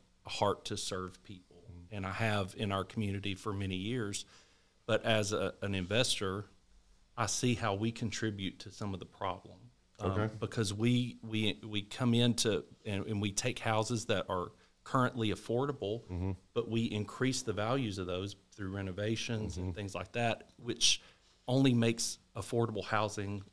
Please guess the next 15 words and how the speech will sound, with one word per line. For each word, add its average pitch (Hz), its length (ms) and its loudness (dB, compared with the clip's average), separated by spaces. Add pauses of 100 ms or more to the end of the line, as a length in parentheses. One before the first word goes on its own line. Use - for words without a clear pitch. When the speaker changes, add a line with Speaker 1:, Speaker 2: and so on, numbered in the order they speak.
(120)
Speaker 1:
less - 500 -6 (120)
of 98 80 -14
an 98 80 -4
opportunity. 92 720 -4
So - 220 -4
I - 80 -2
Speaker 2:
Right. 113 60 2
Speaker 1:
know 131 380 4 (420)
that - 220 -2 (500)
part 151 300 8
of 101 180 2
what 104 200 4
I'm 95 200 2
doing 95 360 -2
contributes 104 920 -4